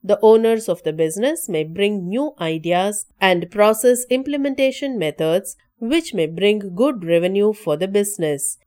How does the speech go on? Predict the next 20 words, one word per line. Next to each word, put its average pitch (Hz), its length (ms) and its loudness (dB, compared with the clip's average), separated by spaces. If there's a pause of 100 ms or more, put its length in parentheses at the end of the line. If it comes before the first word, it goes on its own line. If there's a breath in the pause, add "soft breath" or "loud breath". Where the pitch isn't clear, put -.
(240)
That 240 300 0
could 165 160 -4
be 180 160 0
growth 208 520 6
in 165 120 0
the 147 100 -2
customer 190 480 -2
base. 180 560 -2 (420 soft breath)
Overall 262 460 6
financial 190 680 0
growth 175 420 -2
is 160 160 -4
foreseen 226 640 -2
for 160 200 -2
Cancer 247 440 -2
natives 185 640 -4
in 160 160 -4
the 185 100 -2
business. 185 680 -4 (360)
However, 170 600 2